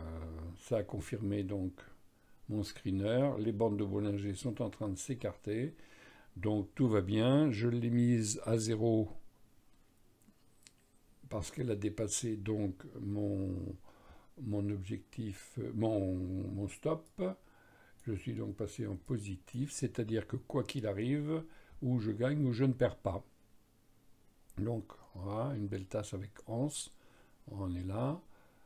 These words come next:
Et ben, celle-ci, il est encore temps,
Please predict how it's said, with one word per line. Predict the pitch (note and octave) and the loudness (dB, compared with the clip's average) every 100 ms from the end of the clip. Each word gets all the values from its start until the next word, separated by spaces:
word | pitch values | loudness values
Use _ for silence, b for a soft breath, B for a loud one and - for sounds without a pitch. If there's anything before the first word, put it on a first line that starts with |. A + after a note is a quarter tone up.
| b A#2+ | b -8
Et | |
ben, | G2 G#2 G2+ G2 F#2+ F2+ E2 E2 | -4 -2 -2 -2 -4 -4 -6 -8
celle-ci, | - - F#2+ - A#2 G#2+ | -12 -12 -10 -6 -4 -2
il | G#2 | -2
est | |
encore | F2+ - - | -4 -4 -6
temps, | - G2+ G2 F2+ | -4 -2 -2 -4